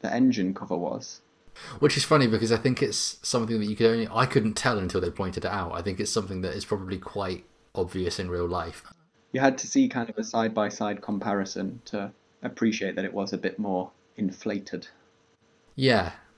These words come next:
Speaker 2: and as far as I could tell, no one really explained, like, what the,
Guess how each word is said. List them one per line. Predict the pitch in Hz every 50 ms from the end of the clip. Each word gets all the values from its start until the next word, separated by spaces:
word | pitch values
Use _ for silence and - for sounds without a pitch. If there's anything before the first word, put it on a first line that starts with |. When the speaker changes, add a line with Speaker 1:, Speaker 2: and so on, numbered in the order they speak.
| _ _ -
Speaker 2:
and | 123 120 120
as | -
far | - - 165
as | 160 151 - 131
I | 135
could | 131 131 123
tell, | - 107 101
no | 104 113 127
one | 135 131 117
really | 113 117 113 107 107 104
explained, | 104 98 - - - 113 110 107 104 104 101 101 101 - -
like, | 110 107 101 - - -
what | 104 104 - - -
the, | - -